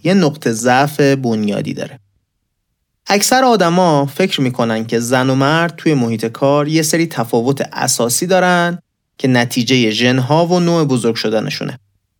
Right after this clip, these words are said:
حواسمون باشه که ما نمی‌خوایم بگیم که زن و مرد از نظر فیزیولوژیکی با هم فرق ندارن ها. دارن، بدیهیه. چیزی که داریم می‌گیم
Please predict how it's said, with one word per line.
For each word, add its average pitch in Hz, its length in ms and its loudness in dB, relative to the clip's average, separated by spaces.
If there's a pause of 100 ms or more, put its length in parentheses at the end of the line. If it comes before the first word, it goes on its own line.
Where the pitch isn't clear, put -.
(580)
حواسمون 208 680 2
باشه 202 420 2
که 180 120 -4
ما 170 140 0
نمی‌خوایم 165 520 0
بگیم 123 280 0
که 120 120 -2
زن 123 260 0
و 123 40 2
مرد 120 260 2
از 120 180 2
نظر 117 300 0
فیزیولوژیکی 117 800 -4
با 117 140 0
هم 117 140 -2
فرق 113 380 0
ندارن 110 400 0
ها. 110 340 -6 (560)
دارن، 131 340 2
بدیهیه. 117 720 -2 (600)
چیزی 196 220 0
که 226 120 0
داریم 143 220 2
می‌گیم 135 540 0